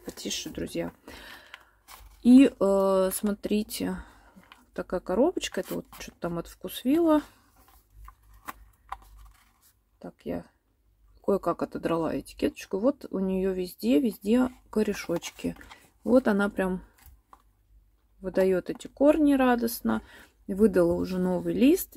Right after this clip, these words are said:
и уже цветет. Сначала у нее был один цветочек на цветоносе, но это, ну, не то, что на цветоносе, а на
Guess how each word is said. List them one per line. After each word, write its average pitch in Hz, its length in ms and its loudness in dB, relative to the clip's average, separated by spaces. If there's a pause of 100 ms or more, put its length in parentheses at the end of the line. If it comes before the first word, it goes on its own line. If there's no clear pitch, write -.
и 240 300 4 (160)
уже 185 200 -6
цветет. 240 580 0
Сначала 185 500 -4
у - 20 -4
нее 180 200 -6
был 175 180 -4
один 208 300 0
цветочек 254 480 -2
на 226 100 0
цветоносе, 214 760 -4
но 190 140 -6
это, 180 220 -12
ну, 208 220 -2
не 185 120 -2
то, 269 100 -6
что - 180 -8
на 180 40 -4
цветоносе, 180 800 -8
а 180 280 -2
на 190 380 -6